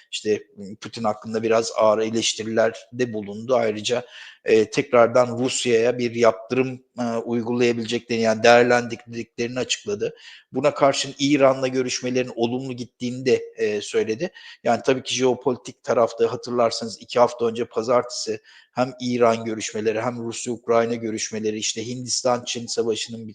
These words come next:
e, Hindistan-Pakistan bitmesi, içeride P K K'nın fesi aynı güne gelmiştik pazartesi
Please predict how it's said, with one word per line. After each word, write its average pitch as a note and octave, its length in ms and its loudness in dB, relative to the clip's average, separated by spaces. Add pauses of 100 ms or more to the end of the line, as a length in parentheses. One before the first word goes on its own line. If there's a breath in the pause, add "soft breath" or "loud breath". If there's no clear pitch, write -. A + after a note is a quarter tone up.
e, G#2 340 -2
Hindistan-Pakistan A2 1120 -4
bitmesi, G#2+ 420 -12 (380 loud breath)
içeride B2 440 2
P A2+ 200 0
K A2+ 220 0
K'nın G#2+ 1160 -2
fesi C#3 440 -6 (340 loud breath)
aynı C3+ 300 4
güne B2+ 240 -2
gelmiştik A2+ 580 0
pazartesi A#2+ 640 0